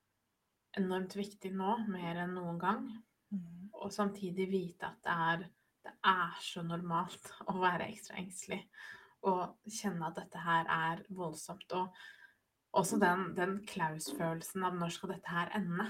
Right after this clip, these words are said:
Speaker 2: Ja.
Speaker 1: Når skal det, du har ikke noe du skulle ha sagt, ikke sant? Man må bare sitte og, og vente, og det er beintøft for alle, men kanskje spesielt når man har angst, og du kanskje ikke kommer deg til terapeuten din, eller til legen, eller,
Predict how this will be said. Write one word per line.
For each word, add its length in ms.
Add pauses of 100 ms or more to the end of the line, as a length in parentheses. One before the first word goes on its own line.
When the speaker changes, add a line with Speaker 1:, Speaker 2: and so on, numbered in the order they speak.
(720)
Speaker 2:
Ja. 80
Speaker 1:
Når 180
skal 240
det, 160 (480)
du 80
har 160
ikke 160
noe 300
du 80
skulle 260
ha 20
sagt, 440 (100)
ikke 240
sant? 260
Man 180
må 140
bare 280
sitte 400 (100)
og, 320 (720)
og 80
vente, 300
og 80
det 120
er 120
beintøft 640
for 140
alle, 440
men 160
kanskje 220
spesielt 840 (160)
når 160
man 200
har 200
angst, 360
og 160 (480)
du 160
kanskje 300
ikke 120
kommer 300
deg 100
til 140
terapeuten 480
din, 240
eller 240
til 120
legen, 440
eller, 320